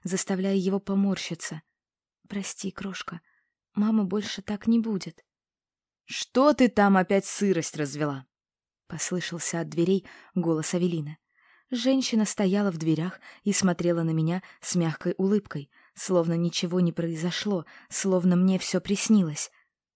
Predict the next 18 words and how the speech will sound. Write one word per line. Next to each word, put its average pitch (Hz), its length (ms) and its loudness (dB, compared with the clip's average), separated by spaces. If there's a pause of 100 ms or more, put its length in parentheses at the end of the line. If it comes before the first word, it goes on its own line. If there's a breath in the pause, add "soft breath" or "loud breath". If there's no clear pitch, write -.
Но 185 80 -2
я 175 200 -2
видела 180 340 0
те 175 180 -4
пятна, 170 440 -10 (180)
видела! 175 640 2 (600)
Подруга 170 460 -6 (280 loud breath)
развела 180 420 -2
бурную 202 400 2
деятельность — 170 640 -2 (280 soft breath)
растопила 214 520 -2
печь, 165 360 -6 (240 soft breath)
принесла 170 460 0
воды, 156 260 0
принялась 175 460 0
что-то 185 260 -4
готовить, 175 560 -2 (340 soft breath)
молча. 175 520 -2